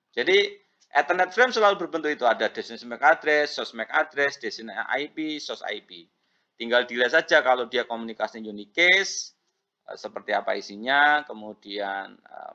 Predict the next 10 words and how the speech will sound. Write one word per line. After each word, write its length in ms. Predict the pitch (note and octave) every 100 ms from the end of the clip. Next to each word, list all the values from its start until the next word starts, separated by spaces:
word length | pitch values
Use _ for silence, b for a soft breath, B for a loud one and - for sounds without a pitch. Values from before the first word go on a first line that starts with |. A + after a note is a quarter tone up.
| G2
multicase, 720 | G2 G#2 - D3+ D#3 D3+ -
seperti 240 | G2+ G2
apa 160 | G2 G2
isinya, 640 | F#2 A2 A#2 C#3 C#3+ D3 - _ _ _
kemudian 400 | G2 F#2+ G2+ G2
broadcast, 480 | F#2+ F2 - C#3+ -
seperti 240 | - F#2
apa 240 | - -
isinya. 240 | D#2+ D#2 D#2 _ - b b b b b _ _ _ _ _ _ _ _ _ _ _ _ _ _ _ _ _ _ _ _ _ _ _ _ _ _ _ - -
Eh, 320 | C3 D3 D#3